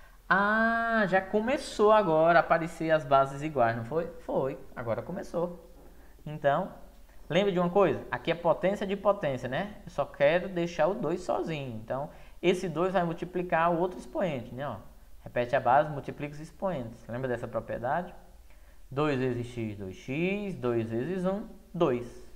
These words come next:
Agora chegou onde eu queria, né? Ó, cancela dois com dois, fica dois x mais dois igual a cinco. Dois x mais dois igual a cinco. O dois passa subtraindo.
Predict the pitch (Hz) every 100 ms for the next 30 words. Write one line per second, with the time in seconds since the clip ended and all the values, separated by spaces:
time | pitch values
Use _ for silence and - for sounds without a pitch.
0 | - - - - - - - 202 202 202
1 | 208 208 208 214 208 233 202 190 202 131
2 | 101 - - - - - - - 156 160
3 | - 185 175 151 147 143 - 170 147 151
4 | 185 190 - - - - - - - -
5 | 170 - 120 104 - - - 131 196 202
6 | - 151 123 123 120 117 123 180 156 -
7 | - - 170 160 156 214 - 170 165 -
8 | - - - - - - - - - -
9 | - - 135 156 - 135 131 127 123 120
10 | 117 113 113 107 104 101 - - 107 104
11 | - 180 220 - - - - - 143 147
12 | 135 180 214 214 - 190 170 160 160 -
13 | 151 151 147 135 127 127 156 190